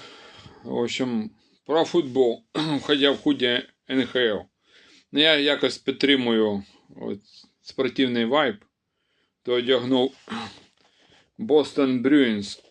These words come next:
Медведики. Пастерняк.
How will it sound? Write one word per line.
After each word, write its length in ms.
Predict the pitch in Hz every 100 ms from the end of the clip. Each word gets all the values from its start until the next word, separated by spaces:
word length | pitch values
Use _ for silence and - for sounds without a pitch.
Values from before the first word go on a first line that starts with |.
| - - - -
Медведики. 800 | 127 135 123 135 123 104 101 98 - _ _ _ _ _ _ _ _ _ _ _
Пастерняк. 920 | 165 170 - 165 156 165 127 98 -